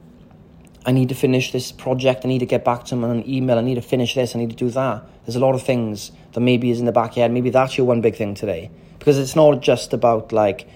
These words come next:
weight loss stuff. It's, it's about the entire circle of your life, 'cause they're all interplays. You know, if you think about it, if you're not doing your step count and you're not eating well and you're, like, gaining weight over time, you're slowly gonna feel more lethargic.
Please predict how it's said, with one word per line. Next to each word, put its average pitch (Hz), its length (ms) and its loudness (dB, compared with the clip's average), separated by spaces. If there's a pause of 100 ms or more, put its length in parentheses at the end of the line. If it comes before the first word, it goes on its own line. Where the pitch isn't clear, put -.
(160)
weight 117 220 2
loss 110 160 -2
stuff. 101 140 -8
It's, - 100 -14 (100)
it's 117 200 -4
about 113 380 0
the 120 100 -2
entire 117 480 0
circle 117 540 -2
of 110 80 -2
your 113 100 0
life, 104 380 -2
'cause 113 140 -8
they're 113 140 0
all 113 380 4 (360)
interplays. 110 880 0 (320)
You 127 60 -4
know, 120 60 2
if 107 80 -4
you 117 60 -6
think 123 280 -2
about 107 240 2
it, 110 280 0 (400)
if 110 140 -4
you're 127 100 0
not 120 380 2
doing 113 400 0
your 110 120 -2
step 120 420 -4
count 113 460 -6
and 120 120 -6
you're 117 100 -2
not 117 220 0
eating 120 400 -6
well 113 300 4
and 110 120 -2
you're, 110 100 0
like, 110 200 0
gaining 113 320 0
weight 110 220 0
over 107 160 -2
time, 113 520 -2 (380)
you're 123 260 4
slowly 127 520 2
gonna 120 180 0
feel 123 240 -2
more 117 180 2
lethargic. 117 840 0